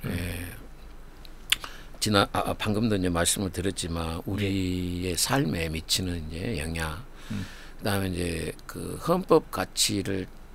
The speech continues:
Speaker 2: 예, 우리가 이제 모든 국민들이나 또 우리 이제 시민들이나 또 나가서 이제 우선 이제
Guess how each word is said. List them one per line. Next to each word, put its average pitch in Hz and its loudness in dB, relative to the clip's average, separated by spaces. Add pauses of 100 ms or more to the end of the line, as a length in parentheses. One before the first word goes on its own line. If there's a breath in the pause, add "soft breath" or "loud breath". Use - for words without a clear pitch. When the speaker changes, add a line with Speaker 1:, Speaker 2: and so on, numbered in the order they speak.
Speaker 2:
예, 85 -4
우리가 92 0
이제 85 -2 (580)
모든 147 8
국민들이나 87 0 (640 soft breath)
또 85 0
우리 90 2
이제 87 0 (120)
시민들이나 101 4 (220)
또 82 -2 (180)
나가서 90 0
이제 85 -4 (160)
우선 113 2
이제 110 0